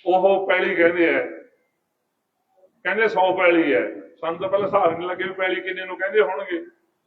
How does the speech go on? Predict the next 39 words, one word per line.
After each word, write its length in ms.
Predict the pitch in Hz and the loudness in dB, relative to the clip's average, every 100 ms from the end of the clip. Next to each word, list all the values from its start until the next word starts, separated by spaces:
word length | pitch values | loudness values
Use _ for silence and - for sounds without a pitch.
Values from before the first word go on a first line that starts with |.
| _ | _
ਜਦੋਂ 140 | 165 196 | -4 0
ਅਸੀਂ 100 | 214 | 0
ਉਹਨਾਂ 200 | 208 220 | 0 0
ਪਏ, 200 | 202 202 | 4 4
ਉਹ 80 | 202 | 4
ਕਹਿੰਦੇ 180 | 208 | 0
ਵੀ 80 | 208 | -2
ਇੱਕ 180 | 202 - | -4 -6
ਕਿੱਲੇ 260 | 196 185 190 | -8 -6 -4
ਨੂੰ 140 | 190 | -4
ਅਸੀਂ 120 | - | -4
ਇੱਕ 140 | 175 180 | -6 0
ਪੈਲੀ 320 | 170 160 160 | 2 4 2
ਕਹਿੰਦੇ 320 | 123 110 - | -2 -6 -6
ਆ। 120 | - - _ _ _ _ _ _ _ _ _ _ _ _ - | -8 -16 _ _ _ _ _ _ _ _ _ _ _ _ -8
ਹੁਣ 80 | 180 | -6
ਜਿਹਦੇ 200 | 208 247 | -4 -2
ਕੋਲੇ 200 | 240 - | 0 2
ਭਾਈ 200 | 208 208 | 0 2
ਸੌ 280 | 170 170 170 | 6 6 6
ਕਿੱਲਾ 240 | 185 170 | 2 4
ਹੈ 200 | 143 - - - - _ _ - | 4 2 -4 -16 -20 _ _ -2
ਤੇ 100 | 165 | 2
ਬੈਠਾ 360 | 185 175 185 | 4 4 2
ਉਹ 360 | 202 214 214 196 | 4 4 6 4
ਸੜਕ 340 | 165 160 - | 0 -4 -2
ਤੇ 220 | 170 196 | -2 0
ਹੈ, 200 | 190 160 | 4 4
ਤਰਪਾਲ 480 | 123 165 165 185 190 | 2 -2 0 2 2
ਵੀ 100 | 202 | 4
ਜਿਹੜੀ 260 | 202 214 202 | 2 2 -4
ਜਾਂਦੀ 240 | 202 196 | -8 -8
ਦੂਜੀ 240 | 175 180 196 | -8 -8 -8
ਪੱਲੀ 320 | 180 170 170 | -6 -2 0
ਪਾਈ 200 | 170 165 | 2 2
ਹੋਈ 160 | 151 | 0
ਆਪਣੀ 240 | 135 - - | -4 -6 -12
ਬੋਰੀਆਂ 360 | 113 120 135 | -18 -20 -20
ਵਾਲੀ। 140 | 131 | -20